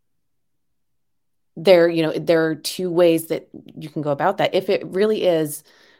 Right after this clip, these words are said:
where one partner is overspending, um, maybe there's a compromise. If it really is, there is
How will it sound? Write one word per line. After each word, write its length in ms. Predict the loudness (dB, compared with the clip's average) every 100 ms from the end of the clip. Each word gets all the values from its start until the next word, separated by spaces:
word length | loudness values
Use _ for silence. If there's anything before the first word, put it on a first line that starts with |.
| _
where 320 | -6 -2 -2
one 280 | -2 -2 -4
partner 320 | -6 -8 -6
is 140 | -8 -10 -4
overspending, 960 | -2 0 -2 -6 -8 -8 -8 -8 -10 -14 _ _ _ _ _ _ _ _ _ _ -8
um, 580 | -6 -4 -6 -10 -14 _ _ _
maybe 260 | -6 -4 -2
there's 180 | -4 -6
a 40 |
compromise. 640 | -10 -14 -12 -14 -14 -16 -20 _ _ _ _ -8
If 140 | -6 -4
it 80 |
really 460 | -6 -2 0 0 -2
is, 440 | -2 -2 -4 -8 -12
there 220 | -8 -8
is 360 | -4 -4 -6